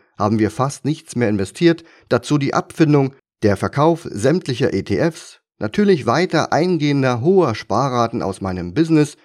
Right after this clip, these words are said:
und auch mein Fremdkapital stand als starke Reserve zur Verfügung. Alles, was ich brauchte,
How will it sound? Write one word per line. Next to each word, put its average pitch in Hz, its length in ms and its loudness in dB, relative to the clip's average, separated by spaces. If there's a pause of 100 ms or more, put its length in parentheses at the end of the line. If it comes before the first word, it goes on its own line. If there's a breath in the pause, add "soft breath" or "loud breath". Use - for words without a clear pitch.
(160 soft breath)
und 214 280 0 (280 soft breath)
auch 165 320 0
mein 95 240 -2
Fremdkapital 117 920 -4 (160 soft breath)
stand - 380 -2
als 101 180 -4
starke 120 480 -4
Reserve 101 520 -2 (280 soft breath)
zur 120 160 -2
Verfügung. 98 560 -10 (720)
Alles, 107 420 0
was 80 140 -8
ich 85 120 -12
brauchte, 143 540 2